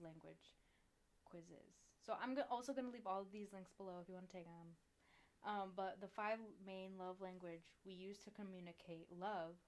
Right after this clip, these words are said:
are words of affirmation, quality time,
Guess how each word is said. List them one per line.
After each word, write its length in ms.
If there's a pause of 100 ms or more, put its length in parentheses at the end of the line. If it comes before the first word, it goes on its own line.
(120)
are 460 (600)
words 280
of 120
affirmation, 840 (360)
quality 540
time, 320